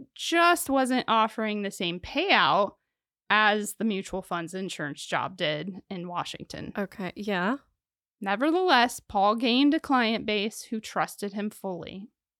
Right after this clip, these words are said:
Speaker 1: After all, he had been helping them invest successfully. They had no reason not to trust him. So in two thousand ten, when he started Yorkshire Financial Services and labeled himself, quote,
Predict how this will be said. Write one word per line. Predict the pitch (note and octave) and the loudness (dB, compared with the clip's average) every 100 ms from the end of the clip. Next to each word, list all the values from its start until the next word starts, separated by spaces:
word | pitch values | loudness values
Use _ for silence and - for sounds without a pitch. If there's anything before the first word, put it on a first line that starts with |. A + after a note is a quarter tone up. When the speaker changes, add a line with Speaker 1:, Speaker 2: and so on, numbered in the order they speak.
| _ G3 | _ 0
Speaker 1:
After | F3 - E3 | 0 0 0
all, | C#4 A#3 F#3 A#3+ | 4 4 2 0
he | G#3+ G#3+ G#3+ | -2 -4 0
had | G#3+ F#3 | 0 0
been | G#3 A#3+ | 2 4
helping | A#3+ A3 B3+ C#4+ C#4 | 4 4 4 4 6
them | C4+ C4 | 6 6
invest | C4 A#3 G#3+ A3+ | 4 6 4 2
successfully. | C4+ B3+ G#3+ F#3+ - G3+ A3 B3 | -2 0 0 0 -2 0 0 2
They | G3+ | 0
had | G3+ G3 | 2 0
no | G3+ F#3+ | -2 -4
reason | G#3 G3+ D4+ D#4+ A3+ F#3 | -6 0 4 4 2 -2
not | E3 - | -4 -6
to | - | -12
trust | D#3 F#2 - | -8 -10 -10
him. | F2 - F3+ _ _ _ _ _ | -12 -12 -16 _ _ _ _ _
So | - G#3 G3+ | -6 -2 0
in | G3+ | -2
two | - B3 | -2 -2
thousand | B3+ C4+ D4 D#4 D4+ | 2 2 4 2 2
ten, | E4 F4 C4 A#3 A#3 | 2 4 4 2 0
when | G#3 | -2
he | G3+ G#3+ | -2 -4
started | - G#3+ G3+ G3+ G3 | -2 0 0 0 -4
Yorkshire | G#3 F#3+ A#3 - C4+ C4+ C#4 - | -4 -4 -4 -6 -2 -2 -2 -2
Financial | A3+ A3+ C4 C4 G3+ | 0 2 0 0 -4
Services | - F#3 F3+ F3+ F#3+ G3 B3 - _ _ _ - | -4 -6 -6 -6 -6 -6 -8 -14 _ _ _ -2
and | A3 A3 | 0 2
labeled | A#3 A#3 C#4 D#4 | 2 2 2 2
himself, | D4 D4 C4+ A#3+ G#3+ G#3 - | 4 4 4 4 4 4 0
quote, | - G#3+ G3 | -2 0 0